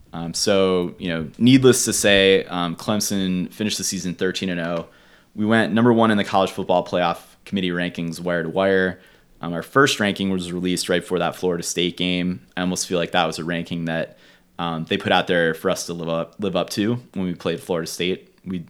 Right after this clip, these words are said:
certainly did, and I think we did enough down the stretch to, to maintain that and to hold on.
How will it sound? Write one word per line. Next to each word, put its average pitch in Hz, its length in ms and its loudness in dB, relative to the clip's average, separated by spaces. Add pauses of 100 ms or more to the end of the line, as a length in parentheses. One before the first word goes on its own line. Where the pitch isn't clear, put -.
certainly 87 400 0
did, 82 360 0 (320)
and - 80 -8
I 92 60 -4
think 90 160 -8
we 95 80 -6
did 92 140 -2
enough 87 260 -2
down 90 160 -4
the 82 60 -8
stretch - 460 -2
to, 82 420 -8 (180)
to - 120 -6
maintain 87 480 -2
that 82 180 -2
and 78 100 -8
to 80 60 -8
hold 85 180 -6
on. 76 320 -6